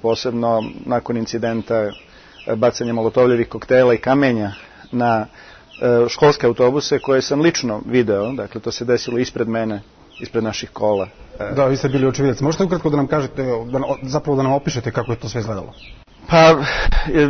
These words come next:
Speaker 1: dakle, mi smo se vraćali, grupa sveštenika sa Gazimestana, išli smo prema Gračanici, m, u Prištini, dakle, pored hotela Viktorija gde prolazi put, video sam grupu, e, mlađih, većinom mlađih Albanaca,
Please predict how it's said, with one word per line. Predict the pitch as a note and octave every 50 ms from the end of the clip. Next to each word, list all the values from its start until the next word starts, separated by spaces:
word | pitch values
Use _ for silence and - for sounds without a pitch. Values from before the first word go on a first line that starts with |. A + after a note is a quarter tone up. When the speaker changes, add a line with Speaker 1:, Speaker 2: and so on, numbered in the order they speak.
| C#3 C3+
Speaker 1:
dakle, | E3 D#3+ - - F3+ E3
mi | E3 E3+ F3+
smo | E3+ - G3
se | - - F3
vraćali, | E3+ F3 F3+ F3 F#3 E3 D#3+ E3 D#3+ D#3 D3+ D3 C#3+ C#3
grupa | C#3+ D3+ D#3 - D#3+
sveštenika | C#3+ - E3 D#3 - - D3 C#3 C3 - - B2+
sa | - - B2+ B2 B2 B2 A#2+
Gazimestana, | A#2 A#2 B2 A#2+ A#2 A#2+ B2 A#2+ A2+ - - B2+ B2+ C3 C#3+ D3+ D3+ C#3+
išli | C3 C3+ C3+ - C#3
smo | - C3+
prema | - - B2+ B2 A#2+
Gračanici, | A#2 A#2 A2+ - C3 C3 C#3 D3+ D3 - - D#3+ D3+ D3 C#3+ C#3 C3+ C3
m, | B2 B2 B2 A#2+ B2+ - - - C3 B2+ B2 B2 A#2 G#2+ B2 B2 A#2+ B2 A#2+
u | B2 B2 - -
Prištini, | - D3 C#3 - - - C#3 C3+ B2
dakle, | A#2+ A#2+ A#2 - C3+ B2+
pored | G#2+ - B2+ B2 A#2+ A#2 A2 -
hotela | - A#2+ A2+ - A#2 A#2 A#2 A2+
Viktorija | A2 A2 - - A#2 A2 G#2+ G#2
gde | G#2 G#2+
prolazi | - - A2+ A2 A2 G#2+ G2+ G2+
put, | - - C3+ C#3+ C#3 - - - - - - - - - - - - -
video | - C3 C3 B2+
sam | A#2+ - B2+ B2+ A#2+
grupu, | B2 C3 A#2+ - - B2
e, | A#2+ A#2 A2+ A2+ - - A#2 A2+ A2+ A2+ A2
mlađih, | A#2 B2 B2+ B2+ B2 A2+ G#2+ - - - - -
većinom | - - - - B2 A#2+ A2+ A2+
mlađih | A#2 A#2+ A#2 G#2+ A2 - A#2
Albanaca, | A2+ A2+ A2+ C3 C3+ C#3+ C3+ B2+ - - B2+ A#2 A2